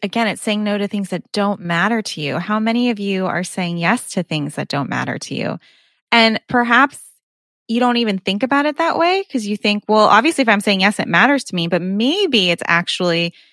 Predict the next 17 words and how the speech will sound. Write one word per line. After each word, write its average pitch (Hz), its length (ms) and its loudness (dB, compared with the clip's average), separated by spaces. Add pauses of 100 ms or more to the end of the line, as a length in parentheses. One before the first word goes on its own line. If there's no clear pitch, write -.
(760)
it 202 120 -2
matters 208 460 4
to - 140 -4
you 202 60 0
how 185 140 2
you 180 180 0
might 165 160 -2
be 165 120 -8
perceived, - 1000 -8
but 202 100 0
actually 196 400 0
doing 190 380 -2
the 165 80 -2
task 202 500 -2
or 180 80 -2
taking 170 440 -6
on 170 440 0